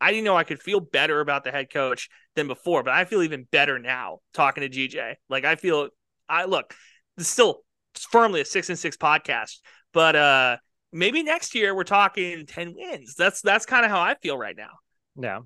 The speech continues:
Speaker 2: no, I, I think you're right. Like, baby steps, right? First, you gotta get the, it's like making a cake. You can't, like, just throw everything in and expect it to be good. You gotta kinda measure things out and get the right kind of formula dialed in. And
Speaker 1: You can't,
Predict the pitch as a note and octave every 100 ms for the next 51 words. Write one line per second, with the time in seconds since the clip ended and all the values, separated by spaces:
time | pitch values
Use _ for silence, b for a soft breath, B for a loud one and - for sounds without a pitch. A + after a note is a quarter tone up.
0 | C#3+ D#3+ D3 D3 E3+ - _ - E3 F#3
1 | F3+ G3 C3+ A2 A#2+ G#2+ C#3 D3+ - C3
2 | C#3+ - C#3 C3 D3+ F3+ _ _ _ D#3
3 | D#3 F3+ E3+ D#3+ D#3+ E3 E3 - F3 F3
4 | F3 F3 F3+ F3+ A#3+ G#3+ A#3 A#3+ G#3+ -
5 | G#3 A2 - C#3+ - F#3+ E3 D#3+ C3+ -
6 | D#3+ - - D#3 D#3 D3+ D3+ D3 D3+ B2+
7 | - D3+ D3 B2+ A2 A#2+ G#2+ A#2+ G2+ A2+
8 | B2+ B2 A#2 B2 - C#3+ B2+ C3+ C3+ C#3+
9 | D3 C#3 C3 B2+ C3 C3+ C#3 B2+ G#2 G#2
10 | G#2 _ _ _ _ C#3+ C#3+ C#3 C#3+ C#3+
11 | - - D#3 C#3 - D3 D3+ D#3 D3+ D3+
12 | C#3 C#3 C#3 C#3+ C#3 C3+ C#3+ C#3+ D3 D3
13 | C#3 A#2 C#3+ B2+ - F3 G#3 A3